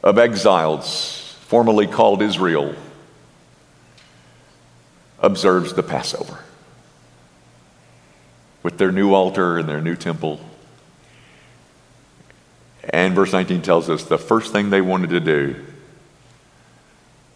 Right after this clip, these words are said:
was to have the Passover. <laughs> And did you notice, did you notice what it says about the people preparing for the Passover?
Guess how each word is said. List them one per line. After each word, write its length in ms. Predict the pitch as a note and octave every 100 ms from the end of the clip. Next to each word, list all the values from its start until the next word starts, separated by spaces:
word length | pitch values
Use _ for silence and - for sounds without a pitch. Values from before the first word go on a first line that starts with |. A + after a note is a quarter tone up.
| _
was 200 | - F#2
to 100 | F2+
have 160 | E2+ D#2+
the 60 | D#2+
Passover. 520 | D#2+ C#2 - - F2+
<laughs> 60 | - - - _ - - - - - - - - - - - - - - - - - - - - - - - -
And 160 | C#3
did 160 | C#3+ C#3
you 40 |
notice, 800 | C3 D3+ F#3 E3+ - - - - - - _ _ _ _ _ _ _ _ _ _ - - - _ - A2+ A#2
did 160 | C3+
you 60 | C3+
notice 300 | C#3+ E3+ D3
what 140 | D3
it 120 | C#3 -
says 300 | D#3+ C3+ C3+
about 180 | B2
the 80 | -
people 300 | - B2+ -
preparing 500 | - G#2 B2 B2 C3+
for 140 | B2 A2+
the 100 | A2+
Passover? 560 | B2+ C3 C3 B2 C3+